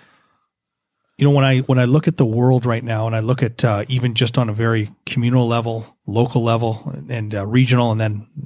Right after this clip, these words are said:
n-, national and global, I really feel, Stu, people want to be heard, people want to be validated, and people want to be understood. And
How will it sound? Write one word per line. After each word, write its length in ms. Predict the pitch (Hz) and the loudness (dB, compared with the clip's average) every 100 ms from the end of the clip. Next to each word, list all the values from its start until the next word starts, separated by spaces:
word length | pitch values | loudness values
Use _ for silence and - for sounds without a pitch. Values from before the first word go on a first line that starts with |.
| 120 | -12
n-, 140 | 110 | -12
national 580 | 107 107 113 113 - 107 | -6 -2 -2 -2 -2 -2
and 80 | 101 | -4
global, 460 | 104 127 113 95 - - - _ _ _ _ _ _ _ _ - | 0 0 0 -8 -14 -20 -20 _ _ _ _ _ _ _ _ -2
I 60 | |
really 320 | 147 165 214 | 2 4 4
feel, 360 | 208 - 151 151 | 0 2 4 4
Stu, 320 | - - 120 | 2 0 0
people 460 | 113 - 147 160 123 | 0 -2 0 0 0
want 320 | 117 120 123 | 0 -2 -2
to 200 | - 123 | 0 0
be 220 | 110 113 | 0 -6
heard, 500 | 104 - 120 175 - - _ _ _ - | -6 -2 0 0 -2 -18 _ _ _ -10
people 240 | - 170 | -6 -2
want 200 | 160 135 | 0 -2
to 80 | - | -2
be 100 | 113 | -8
validated, 720 | 104 104 107 127 127 131 170 | -8 -6 -2 -2 0 -2 -2
and 160 | 127 104 | -6 -6
people 240 | 127 117 | -8 -6
want 140 | 113 113 | -4 -4
to 60 | |
be 140 | 107 120 | -6 -8
understood. 540 | 123 110 - 117 101 _ _ _ _ _ _ _ _ | -8 -8 -8 -8 -8 _ _ _ _ _ _ _ _
And 300 | - 143 131 | -2 0 0